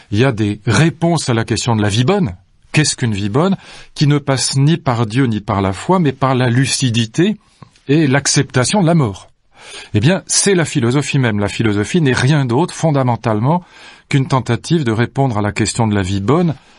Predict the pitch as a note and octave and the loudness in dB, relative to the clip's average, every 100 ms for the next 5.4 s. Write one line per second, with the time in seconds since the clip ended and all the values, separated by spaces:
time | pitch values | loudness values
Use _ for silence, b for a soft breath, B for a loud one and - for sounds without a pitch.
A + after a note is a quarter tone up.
0 | b b - F#3 E3+ D#3 - C#3+ - B2 | b b 0 0 0 -2 -2 -4 -2 -4
1 | G#2 - - _ G#2 G2+ F#2+ - D3+ F#3 | -4 -10 -18 _ -2 -2 -2 -2 0 0
2 | B2+ G2+ G2+ A#2 - A#2+ G#2+ G#2 - C3 | -2 -2 -2 -2 0 -2 0 -2 -2 -2
3 | G2 G2 G#2+ A#2+ B2 G#2+ C3 G#2+ G2+ B2+ | 0 0 2 2 2 0 0 0 -2 -2
4 | D#3+ G#3 G#2 G2 - G#2+ - G2+ G2 F#2 | 0 0 0 -4 -4 -4 -4 -2 -2 -2
5 | G#2+ G#2+ A#2 | -2 0 0